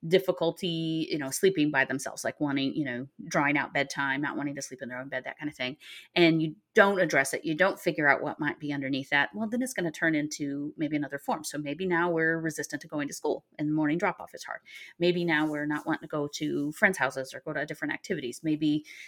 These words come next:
um, not wanting to talk on, uh, talk in front of other people. So it, it evolves and it turns into something new. And so the longer that you ignore it, the more likely it is to cause problems in your day-to-day life.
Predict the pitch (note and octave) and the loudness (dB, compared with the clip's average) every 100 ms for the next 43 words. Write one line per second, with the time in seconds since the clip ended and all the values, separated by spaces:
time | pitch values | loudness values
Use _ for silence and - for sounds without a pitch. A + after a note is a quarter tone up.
0 | - - C3+ C3+ C3+ F3 E3 E3 E3 - | -16 -14 -14 -16 -8 -2 0 0 -2 -4
1 | A#3+ E3+ D3 - - - C3+ - - A3 | 0 2 2 0 -6 -2 -2 2 2 4
2 | E3+ - C#3+ C#3+ B2+ - B2+ - B2+ - | 0 0 -4 -4 -8 -12 -16 -12 -12 -12
3 | - - - E3+ D3+ C#3 E3+ - - D#3 | -18 -10 8 8 8 6 2 2 -4 -4
4 | _ - E3 F3+ - - - D3+ C#3 - | _ -2 4 4 4 -8 -4 -2 -2 -6
5 | - F3+ D#3+ D3+ D3 - C3 C3 D#3+ A2+ | 2 2 4 0 -2 -4 -6 -2 0 0
6 | A#2 D3 C#3+ D#3 F3+ F#3 F3+ F3 - E3 | -2 -4 -4 0 2 4 4 4 -2 -2
7 | D3 C3 - A#3 F4 G3+ C3+ - D#3+ D3+ | -2 -2 -2 0 2 4 4 4 0 2
8 | D3+ D3+ D#3 D#3+ D3 D3 C3+ - - C#3+ | 2 2 0 0 2 0 -4 -6 -6 -6
9 | C3+ - C#3 C#3 B2+ B2+ B2+ A#2+ - D#2+ | -6 -4 -4 -6 -10 -8 -8 -8 -10 -12
10 | - - - | -12 -14 -8